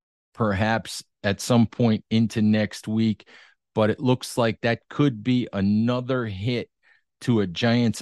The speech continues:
offensive line that has already seen a rash of injuries so far this summer. Obviously,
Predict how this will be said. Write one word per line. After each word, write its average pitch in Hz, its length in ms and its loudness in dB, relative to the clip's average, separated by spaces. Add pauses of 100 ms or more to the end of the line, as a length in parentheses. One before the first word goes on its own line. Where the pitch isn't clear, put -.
(120)
offensive 110 760 -4
line 110 560 0 (920)
that 107 180 -2
has 101 280 -2
already 107 520 0
seen 117 760 0
a 101 60 -2
rash 107 520 -4
of 95 180 -8
injuries 107 720 0
so 117 420 0
far 107 420 0
this 98 240 -4
summer. 113 520 0 (420)
Obviously, 107 840 0